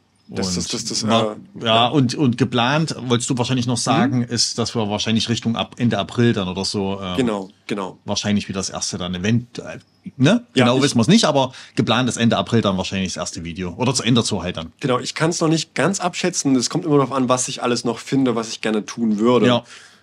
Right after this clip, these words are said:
Speaker 1: Ähm, ihr merkt auch, wenn wir einen Podcast gemacht haben, jetzt mit diesen Zwischenüberblendungen und sowas, ne? Äh, also das könnte ich natürlich auch machen, diese, diese Pausen, Jingles oder sowas halt mal
Speaker 2: Mhm.
Speaker 1: schreiben und so. Ähm,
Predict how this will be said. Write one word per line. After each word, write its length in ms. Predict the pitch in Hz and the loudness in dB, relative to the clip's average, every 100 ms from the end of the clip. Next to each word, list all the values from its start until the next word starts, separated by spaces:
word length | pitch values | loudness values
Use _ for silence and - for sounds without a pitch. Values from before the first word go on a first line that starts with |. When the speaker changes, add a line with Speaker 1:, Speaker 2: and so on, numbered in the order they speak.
| _ | _
Speaker 1:
Ähm, 600 | - 107 104 101 101 98 95 | -4 0 0 -2 -2 -6 -6
ihr 100 | 107 | -2
merkt 180 | 110 113 | -2 -2
auch, 120 | 104 | -2
wenn 360 | 107 107 110 | -2 -2 -2
wir 80 | 110 | 0
einen 100 | 107 | 0
Podcast 280 | 107 135 135 | -2 -4 -2
gemacht 160 | 110 110 | -4 -2
haben, 120 | 110 | -2
jetzt 140 | 107 | -2
mit 80 | 113 | -2
diesen 220 | 107 98 | -4 -4
Zwischenüberblendungen 680 | 95 127 131 110 107 107 104 | -4 0 2 2 2 0 -2
und 40 | 104 | -2
sowas, 380 | 104 101 101 | -4 -4 -4
ne? 80 | 104 | -4
Äh, 400 | 104 104 101 101 | -2 -2 0 0
also 180 | 98 104 | -2 -4
das 160 | 101 - | -4 0
könnte 160 | 139 | 2
ich 60 | 135 | 4
natürlich 180 | 139 156 | 2 0
auch 100 | 170 | 0
machen, 300 | 160 156 156 | 2 2 -2
diese, 240 | 131 127 | 0 0
diese 160 | 120 117 | 0 -2
Pausen, 640 | - 135 151 170 151 147 | -2 4 6 6 4 4
Jingles 380 | 123 135 147 143 | 4 4 4 2
oder 100 | 131 | -2
sowas 220 | 131 120 | -2 -2
halt 100 | 131 | -2
mal 120 | 120 | -2
Speaker 2:
Mhm. 20 | 98 | 0
Speaker 1:
schreiben 420 | 95 127 135 135 | 2 2 4 2
und 120 | 127 | 2
so. 260 | 123 127 127 - - - - - - - - - | 0 -2 -4 -16 -20 -20 -20 -20 -20 -20 -20 -4
Ähm, 800 | 110 107 107 107 107 107 110 | 2 2 2 2 0 -2 -2